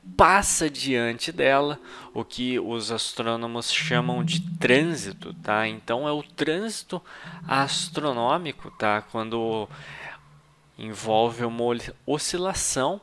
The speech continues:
eh, nas informações, como por exemplo isso daqui, olha, quando ele vai transitar entre o observador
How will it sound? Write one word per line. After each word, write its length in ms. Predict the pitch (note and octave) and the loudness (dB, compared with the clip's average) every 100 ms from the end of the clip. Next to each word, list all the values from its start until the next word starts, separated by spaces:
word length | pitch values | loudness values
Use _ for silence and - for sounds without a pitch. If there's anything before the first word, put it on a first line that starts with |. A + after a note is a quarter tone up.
| - - C3+ - - | -14 -18 -16 -16 -4
eh, 600 | A2 A2 A2+ A2+ A2 A2+ | 0 4 4 6 4 2
nas 280 | A2 A2+ A2 | 2 0 0
informações, 1040 | B2 A#2+ - C3 D#3+ D#3+ - C#3 D#3 E3 - | -6 -2 2 2 2 -2 -2 -2 -2 -4 -4
como 220 | F#3 G#3 | -4 -4
por 200 | - G#3+ | 0 2
exemplo 360 | G#3 G3 G3+ G3 | 2 0 -2 -4
isso 200 | - G3 | -6 -2
daqui, 420 | G#3 G3+ A3+ D#3+ | -4 -4 -2 2
olha, 200 | A#2+ A2+ | 4 2
quando 380 | A2+ C3 C3+ C3 - - - | -2 -4 -2 -4 -8 -16 -12
ele 140 | - A#2+ | -4 2
vai 220 | C3 C#3+ | 4 4
transitar 1080 | - - - A#3 B3+ A3 G3 - E3 E3+ C#3 | 0 -2 6 6 6 -2 -2 6 8 8 6
entre 540 | D3+ F#3 F3+ C3+ C3+ | 2 0 -4 0 2
o 60 | C3 | 2
observador 1000 | B2 A#2+ C3 A#2+ B2+ A2+ A2+ A2+ G#2 | 2 0 0 2 2 2 2 2 0